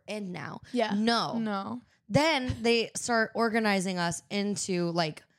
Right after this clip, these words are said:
Speaker 1: the fans, like, where, like, the, the seats are. So we're all getting seated in all these rows, just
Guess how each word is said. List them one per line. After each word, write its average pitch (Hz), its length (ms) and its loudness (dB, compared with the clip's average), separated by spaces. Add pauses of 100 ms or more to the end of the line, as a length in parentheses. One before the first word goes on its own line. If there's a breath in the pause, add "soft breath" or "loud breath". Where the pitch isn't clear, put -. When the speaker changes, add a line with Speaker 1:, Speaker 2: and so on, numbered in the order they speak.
(280)
Speaker 1:
the 180 100 0
fans, 185 840 -2
like, 180 180 2
where, 180 160 6
like, 175 160 0
the, 175 180 0 (220)
the 180 140 -2
seats 160 360 -6
are. 220 360 2 (240 loud breath)
So - 200 2
we're 214 240 6
all 247 220 4
getting 190 320 0
seated 185 380 0
in 220 240 0 (160)
all 180 180 2
these 240 260 0 (120)
rows, 170 420 -2 (300 loud breath)
just - 260 2